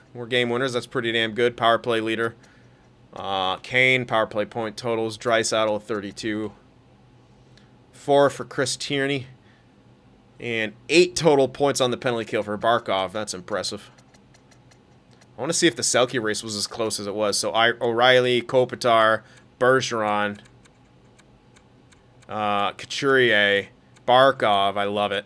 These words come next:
I absolutely love it. Trocheck wouldn't be bad. I don't think he has enough faceoffs to maybe qualify, but he's gotta be considered at least still,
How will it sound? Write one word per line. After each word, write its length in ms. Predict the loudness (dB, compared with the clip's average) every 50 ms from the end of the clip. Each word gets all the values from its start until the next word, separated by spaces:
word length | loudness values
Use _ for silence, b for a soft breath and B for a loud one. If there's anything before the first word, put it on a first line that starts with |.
| -10 _ -6
I 260 | -2 0 0 2 2
absolutely 500 | 2 0 0 -2 -4 -8 -8 -6 -6 -4
love 160 | -4 -4 -6
it. 60 | -6
Trocheck 440 | -6 -2 0 0 2 4 2 2 2
wouldn't 180 | 2 0 0 0
be 100 | -2 -4
bad. 400 | 0 2 6 6 8 8 6 6
I 140 | 4 2 2
don't 280 | 4 4 4 4 4 2
think 100 | 4 4
he 60 | 4
has 140 | 4 4 2
enough 320 | 0 0 0 0 0 2
faceoffs 480 | 4 4 4 4 4 0 0 0 -2 -8
to 60 | -6
maybe 220 | -4 -4 -4 -4
qualify, 540 | -4 -2 0 2 2 2 0 0 -2 -2 -2
but 140 | -2 -4 -4
he's 100 | -4 0
gotta 200 | 0 2 2 0
be 80 | -2
considered 420 | -6 -4 -6 -2 -2 0 -2 -2 -4
at 80 | -8
least 220 | -8 -8 -8 -8 -8
still, 260 | -6 -4 -6 -6 -6